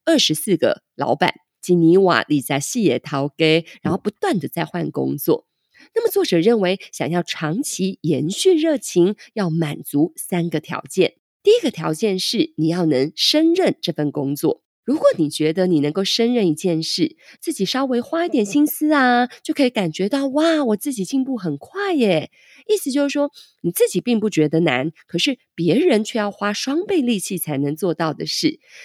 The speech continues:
这个吼，就是你能够胜任它。其实坦白讲，就是有点像天赋当中，呃，你自己的天分里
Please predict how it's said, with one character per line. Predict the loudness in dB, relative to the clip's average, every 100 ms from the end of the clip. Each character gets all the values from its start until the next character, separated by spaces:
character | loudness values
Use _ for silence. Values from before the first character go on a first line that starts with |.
| -20 -8
这 | -4
个 | -2
吼， | 0 -2 -2
就 | -6
是 | -2 0
你 | 0
能 | 0 0
够 | 0
胜 | 0 0 2
任 | 0 -2
它。 | -2 -2 -2 -4 _ _
其 | -4
实 | -2
坦 | 0
白 | -2 -4
讲， | -4 -4
就 | -4
是 | 0
有 | 0
点 | 0 -2
像 | -2 -6
天 | -6 0 0
赋 | 0 0 0
当 | 0 -2 0
中， | 2 2 0 -12 -20 -8
呃， | -2 0 2
你 | 0
自 | 0 -4
己 | -4
的 | -6
天 | -4 -4 -4
分 | -2 0
里 | -2 -4